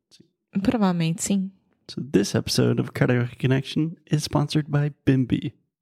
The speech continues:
Speaker 1: the all-in-one food machine.
Speaker 2: Robô de cozinha. <laughs> E outra coisa também que tá na minha super wishlist, mas eu acho que é muito mais fácil de a gente ter, que é a Always Pan.
Speaker 1: Você quer explicar o que que é?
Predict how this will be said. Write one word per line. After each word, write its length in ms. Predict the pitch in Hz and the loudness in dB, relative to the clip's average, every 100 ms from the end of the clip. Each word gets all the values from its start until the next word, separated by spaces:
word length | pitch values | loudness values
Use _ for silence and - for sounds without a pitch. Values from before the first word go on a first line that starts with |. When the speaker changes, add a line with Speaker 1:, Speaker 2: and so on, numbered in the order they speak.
| _ | _
Speaker 1:
the 120 | 127 - | 0 2
all-in-one 560 | 151 165 156 147 151 160 | 2 2 0 2 0 0
food 400 | - 185 190 147 | 0 2 2 2
machine. 680 | 143 - - 90 - 170 - _ _ _ _ - - - | 0 0 0 0 -2 -4 -10 _ _ _ _ -20 -20 -8
Speaker 2:
Robô 360 | - 226 175 | -2 0 0
de 160 | 165 - | -2 -2
cozinha. 340 | 214 208 170 160 | -4 -2 0 -2
<laughs> 40 | - 381 392 453 523 539 508 381 - - - - - - - - | -2 -6 -6 -8 -8 -10 -10 -14 0 0 0 -18 -20 -20 -14 0
E 140 | 269 269 | 2 4
outra 320 | 311 349 320 | 2 2 0
coisa 320 | 285 254 233 | 0 0 0
também 260 | 226 208 202 | 0 0 0
que 80 | |
tá 140 | - 196 | 0 0
na 80 | 190 | 2
minha 260 | 190 190 190 | 2 2 2
super 360 | - 220 254 | 0 2 2
wishlist, 800 | 240 185 190 - 269 294 - - 220 - | 2 2 2 0 0 0 -2 -6 -6 0
mas 220 | 214 208 | 0 2
eu 120 | 202 | 2
acho 360 | 180 196 - 196 | 2 0 -2 -4
que 280 | - 190 | -2 0
é 120 | 180 170 | 0 0
muito 500 | 180 214 226 214 190 | 0 2 2 0 2
mais 160 | 185 | 0
fácil 400 | - 170 160 - | 2 0 0 -2
de 80 | 165 | -2
a 40 | 160 | 0
gente 340 | 165 170 - | 0 0 0
ter, 320 | 175 170 190 214 - | 0 2 0 -4 -10
que 260 | - 196 | -2 2
é 300 | 175 165 165 - | 2 2 0 0
a 240 | 180 170 - | 0 0 -4
Always 460 | - 170 170 175 - | 0 2 4 2 0
Pan. 340 | - 156 - 175 _ _ _ _ _ _ _ _ _ - | -2 -4 -6 -12 _ _ _ _ _ _ _ _ _ -6
Speaker 1:
Você 180 | - 120 | -2 0
quer 240 | 120 107 | 2 2
explicar 480 | 107 - 117 110 110 | 2 0 0 2 0
o 80 | 107 | 0
que 160 | - | -2
que 140 | - 120 | 0 2
é? 180 | 117 | 0